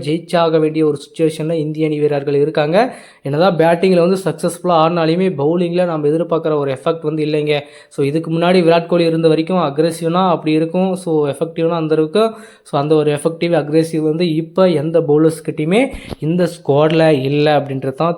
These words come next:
தெளிவான விஷயம். So, என்ன பண்ண போறாங்க அப்படின்றது ஒரு சவாலா இருக்க போகுதுங்க. இன்னும் இருக்கக்கூடிய நான்கு டெஸ்ட் போட்டிகளில் இந்தியாவுடைய பவுலிங் லைனப் எப்படி அப்ரோச் பண்ண போறாங்க, இங்கிலாந்து பேட்டர்ஸ் வந்து அதை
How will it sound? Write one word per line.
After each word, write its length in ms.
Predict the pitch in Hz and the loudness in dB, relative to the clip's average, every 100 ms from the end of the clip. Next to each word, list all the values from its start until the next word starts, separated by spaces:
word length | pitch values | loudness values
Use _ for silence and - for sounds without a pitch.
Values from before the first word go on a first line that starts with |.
| - | -6
தெளிவான 480 | 135 139 143 151 156 | -6 -2 0 0 0
விஷயம். 480 | 135 - 180 196 185 | -2 0 0 0 -6
So, 100 | 151 135 127 | -4 -2 -2
என்ன 120 | 160 156 | -2 -2
பண்ண 140 | 139 143 | -2 -2
போறாங்க 280 | 139 135 135 139 | -2 -2 -2 -4
அப்படின்றது 420 | 131 131 135 190 214 - - _ 139 | -6 -6 -2 0 0 -6 -20 _ -8
ஒரு 100 | 127 - | -6 -2
சவாலா 320 | 131 156 156 151 | 2 4 4 2
இருக்க 160 | 151 156 | 2 2
போகுதுங்க. 360 | 151 147 156 196 214 - - - | 2 2 2 2 2 -4 -12 -2
இன்னும் 220 | 160 180 180 | 2 4 2
இருக்கக்கூடிய 440 | 165 165 160 170 151 | 2 -2 0 0 0
நான்கு 400 | 131 156 196 170 160 | -2 0 -2 -2 -2
டெஸ்ட் 240 | 151 - 160 | -4 -4 -4
போட்டிகளில் 540 | 156 151 147 147 160 175 143 | -2 0 0 0 0 0 -2
இந்தியாவுடைய 560 | 160 170 165 151 147 135 123 | -4 0 0 2 0 -2 0
பவுலிங் 400 | 135 165 180 170 | 0 2 2 2
லைனப் 320 | 156 156 170 151 135 | 0 0 -2 -2 -4
எப்படி 260 | 135 180 147 | -2 -2 -2
அப்ரோச் 380 | 135 165 160 - | -2 -2 -4 -4
பண்ண 120 | 143 139 | -6 -2
போறாங்க, 300 | 139 139 160 160 | -2 0 0 0
இங்கிலாந்து 340 | 143 165 160 143 | 0 -2 0 -2
பேட்டர்ஸ் 300 | 139 139 143 | -2 -4 -4
வந்து 160 | 160 233 - - - 139 | -2 -2 -2 -18 -12 -8
அதை 160 | 135 | -4